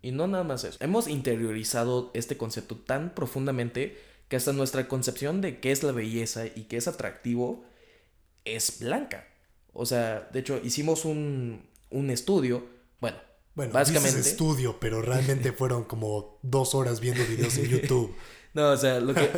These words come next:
Speaker 1: lo que, <laughs> lo que intentamos hacer es que yo, yo estaba buscando, me interesaba el tema de que cuál es la repartición étnica dentro de los comerciales en México. O sea, cuántos blancos, cuántos morenos, cuántos indígenas, etcétera, etcétera.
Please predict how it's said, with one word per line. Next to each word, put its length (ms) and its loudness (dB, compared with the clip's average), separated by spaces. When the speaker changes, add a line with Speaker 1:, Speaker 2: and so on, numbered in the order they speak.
Speaker 1:
lo 80 4
que, 180 6
<laughs> 840 0
lo 120 0
que 100 0
intentamos 440 2
hacer 220 2
es 100 0
que 540 0
yo, 180 6
yo 160 2
estaba 240 4
buscando, 680 2
me 160 -2
interesaba 420 2
el 100 0
tema 260 0
de 140 -2
que 400 -4
cuál 180 2
es 140 0
la 200 2
repartición 1160 -2
étnica 680 -4
dentro 280 2
de 60 6
los 120 2
comerciales 500 -2
en 80 -8
México. 320 -16
O 20 -14
sea, 300 -8
cuántos 320 0
blancos, 420 0
cuántos 360 -6
morenos, 540 0
cuántos 320 -10
indígenas, 540 -2
etcétera, 440 0
etcétera. 400 -4